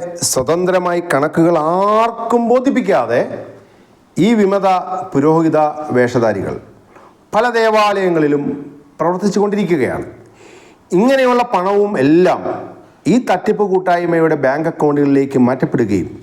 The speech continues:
അങ്ങനെ എറണാകുളം അങ്കമാലി അതിരൂപതയെ തങ്ങളുടേതായി മാറ്റാമെന്നുള്ള വ്യാമോഹത്തിൽ ഇവർ നിയമപരമായിട്ടുള്ള സാധ്യതകൾ ഉപയോഗിച്ച് തങ്ങളുടേതായിട്ടുള്ള വഴികൾ വെട്ടിക്കൊണ്ടിരിക്കുകയാണ്. അതിരൂപതയുടെ അംഗീകാരത്തിന് സമർപ്പിക്കാത്ത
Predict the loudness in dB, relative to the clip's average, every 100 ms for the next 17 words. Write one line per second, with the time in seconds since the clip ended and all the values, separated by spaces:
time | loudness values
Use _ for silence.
0 | -20 -20 -20 -20 -20 _ -4 0 0 0
1 | 2 2 2 2 0 0 0 0 0 2
2 | 2 0 0 0 0 -2 0 0 0 0
3 | 0 0 0 0 0 2 2 2 2 0
4 | 0 -2 0 2 2 0 -4 -2 0 2
5 | -2 -8 -14 -20 -20 -20 -20 _ 2 4
6 | 4 4 2 2 0 -2 0 0 0 0
7 | 0 0 0 2 2 2 2 0 -2 -4
8 | -4 -14 -20 -20 -20 _ _ -2 0 2
9 | 2 0 0 0 2 0 2 2 0 -4
10 | -4 -2 0 0 0 -2 -2 -2 -4 -8
11 | -14 -20 -20 -20 _ _ _ -4 0 2
12 | 2 2 2 2 2 2 4 4 2 0
13 | -2 -2 -4 -2 -2 0 0